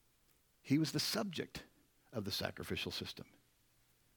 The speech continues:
He was the reality to which the shadow pointed. So we,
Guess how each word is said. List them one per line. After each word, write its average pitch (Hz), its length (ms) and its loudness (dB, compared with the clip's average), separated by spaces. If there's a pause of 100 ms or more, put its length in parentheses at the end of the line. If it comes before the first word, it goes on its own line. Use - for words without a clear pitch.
(1500)
He 139 140 6
was 160 160 8
the 185 140 8
reality 185 540 12
to - 120 0
which 143 160 2
the 147 80 4
shadow 202 400 2
pointed. 240 480 0 (4000)
So 156 140 12
we, 135 280 8